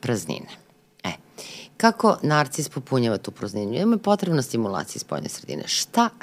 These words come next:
hrani njegov, ta-, taj unutrašnji psihološ-, tu njiho-, nje-, njihovu unutrašnju psihološku prazninu? Emocije druge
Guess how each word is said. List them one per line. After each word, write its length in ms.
hrani 600
njegov, 320
ta-, 100
taj 220
unutrašnji 540
psihološ-, 580
tu 120
njiho-, 320
nje-, 240
njihovu 320
unutrašnju 480
psihološku 540
prazninu? 480
Emocije 480
druge 240